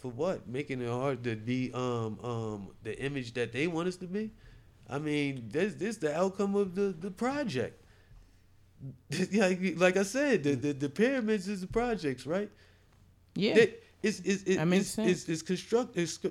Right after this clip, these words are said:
Speaker 1: it's constructed by who though? Why do they, why do we call it the projects?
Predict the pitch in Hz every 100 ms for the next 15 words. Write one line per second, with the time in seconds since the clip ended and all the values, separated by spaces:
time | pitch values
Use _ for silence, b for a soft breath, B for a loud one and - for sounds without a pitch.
0 | 165 160 143 - - 151 - 190 185 160
1 | 165 165 233 233 135 95 - b b b
2 | b b - - - 165 202 208 180 170
3 | 185 214 214 175 190 208 202 185 123 123
4 | 101 90 85 -